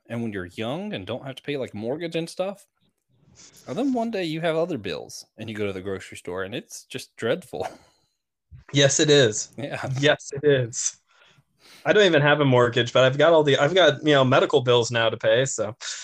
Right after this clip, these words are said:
Speaker 1: And rent and, you know, a baby.
Speaker 2: Right. Yeah. Oh, well.
Speaker 1: Wow. You, you have a, you're a dad.
Speaker 2: I am a dad. <laughs> That happened.
Speaker 1: Hey, I feel like that's like,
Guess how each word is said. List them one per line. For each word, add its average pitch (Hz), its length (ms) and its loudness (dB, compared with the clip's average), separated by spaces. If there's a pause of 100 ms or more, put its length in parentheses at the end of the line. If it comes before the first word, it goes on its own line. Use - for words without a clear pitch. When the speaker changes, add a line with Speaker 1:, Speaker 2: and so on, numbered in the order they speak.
(120)
Speaker 1:
And 175 120 -2 (320)
rent 123 440 -6 (180)
and, 107 140 -12 (140)
you 127 80 -10
know, 98 220 -10
a - 40 -14
baby. 110 480 -4 (800)
Speaker 2:
Right. 135 340 4 (180)
Yeah. 139 220 4 (560)
Oh, 151 180 2
well. 135 500 4
Speaker 1:
Wow. 285 220 -12
You, 262 260 -6
you 330 160 2
have 339 160 -2
a, 156 60 -16 (180)
you're 349 180 0
a 277 60 -2
dad. 156 520 0 (760)
Speaker 2:
I 160 120 4
am 294 200 6
a 302 40 4
dad. 104 460 -2 (640)
<laughs> 440 80 2 (560)
That 208 160 4
happened. 180 560 0 (300)
Speaker 1:
Hey, 214 160 -12
I 190 60 0
feel 311 200 -4
like 220 200 -2
that's 208 220 -4
like, 175 280 -4